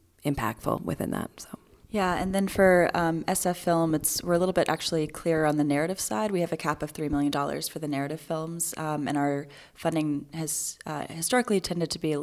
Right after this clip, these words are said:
Speaker 2: more narratively skewed. We s-, we still are more narratively skewed. But on the doc side of things, yeah, echoing Leah that we see budgets as small as, like, two hundred and two hundred fifty thousand dollars.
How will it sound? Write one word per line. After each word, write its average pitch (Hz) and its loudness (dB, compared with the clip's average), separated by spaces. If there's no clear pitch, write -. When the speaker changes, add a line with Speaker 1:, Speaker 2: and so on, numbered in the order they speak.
Speaker 2:
more 151 0
narratively 143 0
skewed. 143 -4
We 175 0
s-, - -4
we 151 -2
still 147 -4
are 147 -4
more 151 -2
narratively 156 -2
skewed. 170 -2
But 180 4
on 175 4
the 170 2
doc 175 4
side 160 2
of 160 0
things, 151 0
yeah, 151 4
echoing 151 0
Leah 151 2
that 147 0
we 147 -2
see 151 -2
budgets 143 -2
as 143 -4
small 143 -4
as, 139 -4
like, 139 -8
two - -4
hundred 139 -2
and 139 0
two 143 -4
hundred 147 -8
fifty 147 -6
thousand 143 -2
dollars. 143 0